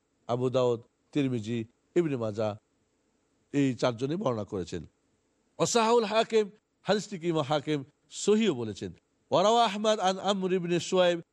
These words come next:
আন আবিহি আন জাদ্দিহি নাহওয়া, আর ইমাম আহমদ রাহিমাহুল্লাহ, আমর ইবনে শুআইব, তিনি তার বাবা এবং তার বাবা তার দাদা থেকে অনুরূপ হাদিস বর্ণনা করেছেন। এরপরের হাদিস, ওয়ান আব্দুল্লাহ ইবনে বুরাইদা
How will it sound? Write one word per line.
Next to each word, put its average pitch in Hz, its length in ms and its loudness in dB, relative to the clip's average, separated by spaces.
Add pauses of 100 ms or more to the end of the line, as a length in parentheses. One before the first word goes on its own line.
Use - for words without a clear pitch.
(140)
আন 147 160 0
আবিহি 160 280 2
আন 143 120 -2
জাদ্দিহি 143 380 0
নাহওয়া, 185 420 2 (360)
আর 143 260 2 (160)
ইমাম 147 240 -2
আহমদ 143 380 -4 (340)
রাহিমাহুল্লাহ, 165 680 0 (380)
আমর 185 240 2
ইবনে 143 220 -2
শুআইব, 147 440 0 (300)
তিনি 180 180 2
তার 147 240 0
বাবা 156 300 2 (120)
এবং 135 200 -6
তার 135 200 -2
বাবা 127 300 0
তার 185 220 0
দাদা 143 220 -2
থেকে 127 300 -8 (420)
অনুরূপ 165 340 0
হাদিস 123 360 -4
বর্ণনা 107 320 -4
করেছেন। 98 440 -6 (840)
এরপরের 240 420 2
হাদিস, 165 280 -2 (460)
ওয়ান 165 160 4
আব্দুল্লাহ 240 400 2
ইবনে 208 220 0 (100)
বুরাইদা 185 440 4